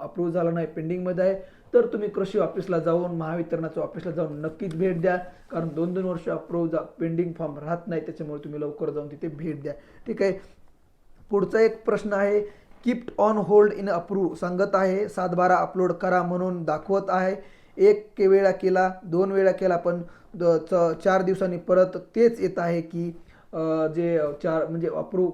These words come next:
कीप पेंडिंग. ठीक आहे, तर तुम्हाला काय करायचं आहे की जे तुमची सात बारा आहे ते क्लिअर नाही, तुमची सात बारा जे पोर्टलला आहे ते रीड होत नाही. त्यामुळे तुम्ही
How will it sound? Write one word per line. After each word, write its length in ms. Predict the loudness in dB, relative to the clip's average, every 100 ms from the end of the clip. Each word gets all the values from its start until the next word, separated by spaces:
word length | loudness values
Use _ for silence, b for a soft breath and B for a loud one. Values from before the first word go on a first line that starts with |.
| -4
कीप 160 | -14 -8
पेंडिंग. 300 | -6 -6 -10 -10
ठीक 140 | -8
आहे, 100 | -8
तर 40 |
तुम्हाला 280 | -6 -6 -4
काय 160 | -4 -4
करायचं 380 | -2 -2 -2 -2
आहे 80 |
की 380 | -4 -8 -20 -10
जे 160 | -4 -2
तुमची 240 | -2 -8
सात 220 | -6 -4
बारा 240 | 0 2 2
आहे 100 | 2
ते 40 |
क्लिअर 420 | -4 -6 2 2
नाही, 260 | 2 -2 -4
तुमची 280 | -6 -10 -8
सात 180 | -4 0
बारा 280 | 2 2
जे 160 | 2 -2
पोर्टलला 540 | -2 -2 0 0 0
आहे 260 | 0 -2 -4
ते 160 | -4 -4
रीड 200 | -2 0
होत 180 | -2 -4
नाही. 220 | -2 -2 -2 B B -2
त्यामुळे 400 | 0 2 0 0
तुम्ही 360 | 0 -2 -4